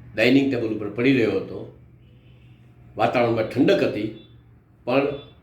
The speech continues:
ત્રણસો બે રૂમના ફ્લેટમાં સંબંધોની ગરમી હતી. મિતના હાથમાં દૂધનો ગ્લાસ આપીને સ્મિતાએ કહ્યું,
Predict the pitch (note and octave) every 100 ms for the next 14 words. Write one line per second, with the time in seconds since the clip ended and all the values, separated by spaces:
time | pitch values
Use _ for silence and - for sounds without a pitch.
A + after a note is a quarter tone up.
0 | - - B2 A#2+ D#3+ C#3 A#2+ A2 A2 G#2+
1 | - - G#2+ A2 G#2+ - A#2+ A#2+ G#2 A2
2 | A#2+ - - - - - - - - -
3 | - - - - - B2 A#2+ A2 G2+ G2+
4 | G#2 G#2 G2 F2 - - - - - -
5 | - - - - - - - - - -
6 | - - - - - - - - - -
7 | G2 D#3+ D#3 F3 D3 C3+ C#3 C3 B2 D#3
8 | C3 A#2+ A#2+ A#2 A2 A2 A2+ A2+ A2 G#2
9 | G#2+ G#2+ A#2 A#2+ -